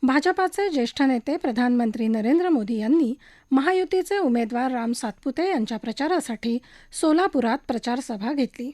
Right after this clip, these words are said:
"इंडिया आघाडीत नेतेपदासाठी युद्ध चालू आहे," अशी टीका त्यांनी केली. त्यांनी राहुल गांधींच्या नॅशनल एक्स-रे योजनेवरही टीका केली. "सरकारने वैद्यकीय परीक्षांमध्ये ओबीसी आरक्षण लागू केलं. देशातल्या गरीब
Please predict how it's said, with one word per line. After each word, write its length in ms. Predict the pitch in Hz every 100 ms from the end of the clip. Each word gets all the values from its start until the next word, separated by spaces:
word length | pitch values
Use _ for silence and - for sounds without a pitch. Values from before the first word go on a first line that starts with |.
| _ _ _ _ - - -
"इंडिया 340 | 330 311 359 392
आघाडीत 420 | 370 381 392 427
नेतेपदासाठी 760 | 320 240 262 254 233 240 233
युद्ध 300 | 233 220 185
चालू 300 | 247 277 269
आहे," 220 | 294 302 370
अशी 240 | 302 247
टीका 380 | 214 240 - 339
त्यांनी 240 | 392 220 208
केली. 300 | 208 208 208 - _ _ - - - _ _ _
त्यांनी 320 | 320 311 381
राहुल 340 | 311 254 359 415
गांधींच्या 560 | 285 226 247 254 285
नॅशनल 540 | 349 233 240 - 339 403 -
एक्स-रे 420 | 262 - 247 247
योजनेवरही 680 | 233 214 285 311 311 320 381 -
टीका 240 | 214 208
केली. 300 | 196 190 240 - _ _ - _
"सरकारने 520 | - 294 285 285 262
वैद्यकीय 500 | 269 233 208 254 277
परीक्षांमध्ये 680 | 254 220 214 - 285 294 320
ओबीसी 380 | 392 233 233 254
आरक्षण 440 | 233 220 - 220
लागू 240 | 208 202 247
केलं. 300 | 294 285 370 - - - _
देशातल्या 580 | 247 262 294 254 254 254 233
गरीब 200 | 262